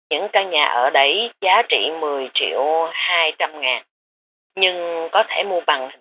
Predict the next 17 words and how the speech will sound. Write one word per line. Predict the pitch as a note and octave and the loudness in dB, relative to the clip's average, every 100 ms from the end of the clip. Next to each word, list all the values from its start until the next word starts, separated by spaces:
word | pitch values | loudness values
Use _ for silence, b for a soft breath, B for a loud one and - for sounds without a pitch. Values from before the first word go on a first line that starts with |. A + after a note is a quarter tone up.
| - | -10
thức | F3+ - - | -10 -6 -4
trả | - D3 | -4 0
góp. | D3 F#3+ _ _ _ _ _ _ _ _ - | 0 0 _ _ _ _ _ _ _ _ -4
Bây | G3+ | 0
giờ | E3 | 2
em | C3 F3+ F3 | 2 0 -4
muốn | D#3+ A3 A3 | -4 -4 -2
nhờ | C#3 | 0
anh, | - D#3+ D#3 D3+ | 2 0 -2 -8
chỉ | - - | -6 0
cần | D#3 D3+ | 0 -2
anh | F#3+ F3+ | -6 0
nói | F3+ A#3+ | 0 2
với | - | 0
ông | F#3+ - | 0 -4
chủ | C#3+ - | -6 -2
thầu | - C#3 | 0 0